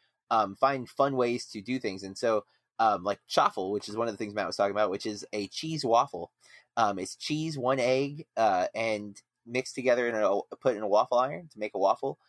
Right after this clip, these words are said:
Um, you can make them savory. So I bought this everything but the bagel seasoning. So I'm a big fan of bagels. I really, really miss bagels. Uh, but this actually, it tasted a lot like a bagel. It doesn't quite have the same texture, but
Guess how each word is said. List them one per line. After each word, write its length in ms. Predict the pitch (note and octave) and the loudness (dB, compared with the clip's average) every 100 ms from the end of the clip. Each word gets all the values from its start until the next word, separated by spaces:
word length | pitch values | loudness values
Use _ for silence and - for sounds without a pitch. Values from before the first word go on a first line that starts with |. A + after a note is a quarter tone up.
| _ _ - | _ _ 0
Um, 300 | A2 G2 - | 2 0 -4
you 160 | - A2+ | -12 -12
can 220 | A#2+ A#2 | -10 -8
make 160 | A2+ - | -8 -8
them 140 | G2 | -10
savory. 400 | - A2+ C3 D3 | -4 -2 -2 -2
So 160 | C#3 G#2 | 0 2
I 100 | G#2+ | 4
bought 200 | A2+ F#2+ | 2 0
this 180 | G2+ - | -6 -2
everything 440 | A#2 B2 B2 A#2 | -2 0 -4 -4
but 100 | A2 | -2
the 80 | - | -2
bagel 300 | F#2+ G#2+ A2+ | 0 0 2
seasoning. 480 | G#2+ A#2+ C3 C#3+ D3+ | -2 -4 -4 -4 -6
So 260 | D3 A2 G2+ | -2 2 2
I'm 200 | A2 A2 | 2 0
a 60 | |
big 180 | F#2 G#2 | -2 -2
fan 180 | A2 G2+ | 0 -2
of 100 | E2 | -2
bagels. 360 | F#2+ G#2 A#2+ G#2 | -2 -2 -2 -2
I 120 | F2 - | -4 -6
really, 260 | A2 G#2 F#2+ | -4 -4 -2
really 240 | G2 F#2+ | -2 -4
miss 160 | F#2+ - | -6 -2
bagels. 400 | G#2 G#2 A2 - - _ _ - | 0 0 -2 -6 -20 _ _ 0
Uh, 360 | A2 F#2 E2+ - - _ G#2 - | 2 4 2 -2 -6 _ _ 2
but 340 | C#3+ A#2+ - - _ _ | 4 4 -2 -18 _ _
this 240 | B2 C#3 D3 | 0 2 2
actually, 380 | C3+ - G#2 - | 0 -2 -6 -6
it 140 | G2+ - - | -10 -10 -10
tasted 300 | F#2+ - G2+ | -10 -4 0
a 40 | |
lot 160 | F#2+ D#2+ | 0 0
like 120 | G#2 | 0
a 40 | |
bagel. 280 | G2 G#2 A#2+ | 0 0 2
It 80 | A2 | 2
doesn't 220 | C3+ B2+ | 0 0
quite 200 | - G3 | 0 0
have 100 | F#3 | 0
the 60 | F3 | -4
same 160 | E3+ | -4
texture, 360 | D#3 D3+ - D3+ | 0 0 -2 -4
but 220 | C3 G2+ | -2 -4